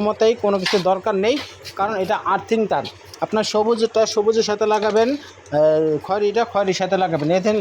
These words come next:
লাগিয়ে দিলাম, লাগিয়ে দেওয়ার পর কিন্তু আমি এরা, এটি সব আমার ব্যাগের যন্ত্রপাতি, এই যন্ত্রপাতি নিয়ে কিন্তু সবসময় ঘোরা পড়ে। তারপরে এটা আমি চালিয়ে দেবো, চালিয়ে দেওয়ার পরে ঘন্টাখানিক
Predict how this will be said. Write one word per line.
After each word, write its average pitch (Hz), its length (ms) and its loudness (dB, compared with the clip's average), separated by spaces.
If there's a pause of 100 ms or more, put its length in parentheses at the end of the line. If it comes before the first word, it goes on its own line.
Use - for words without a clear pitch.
(100)
লাগিয়ে 196 320 2
দিলাম, 208 220 2 (120)
লাগিয়ে 190 260 0
দেওয়ার 202 200 2
পর 196 100 0 (100)
কিন্তু 180 200 0
আমি 165 120 0
এরা, 202 140 0 (1120)
এটি 165 220 -2
সব 185 100 2 (100)
আমার 190 180 -2
ব্যাগের 185 280 0
যন্ত্রপাতি, 185 460 -2 (320)
এই 147 140 -4
যন্ত্রপাতি 190 500 0 (160)
নিয়ে 208 140 4 (100)
কিন্তু 220 160 2 (120)
সবসময় 180 420 -2
ঘোরা 156 220 2
পড়ে। 147 160 0 (100)
তারপরে 160 240 -2
এটা 170 180 0
আমি 190 80 -2 (120)
চালিয়ে 202 340 2
দেবো, 190 140 2 (160)
চালিয়ে 185 260 2
দেওয়ার 190 180 2
পরে 185 140 0 (180)
ঘন্টাখানিক 185 480 -2